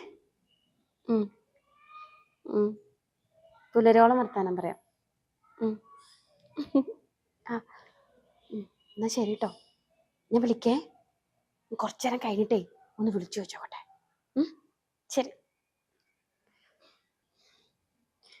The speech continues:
വേഗം തന്നെ എല്ലാം ഡിലീറ്റ് ചെയ്ത് കളയട്ടെ. ഇല്ലാച്ചാ ചിലപ്പോ ഇതാവും.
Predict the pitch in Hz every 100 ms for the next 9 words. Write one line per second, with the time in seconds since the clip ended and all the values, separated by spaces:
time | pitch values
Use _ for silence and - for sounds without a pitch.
0 | _ - 160 165 214 226 185 175 - 160
1 | 147 - 196 139 - - - _ _ _
2 | _ _ _ 160 156 156 - 214 - _
3 | _ _ _ _ _ _ _ _ - 190
4 | - 226 220 - - - -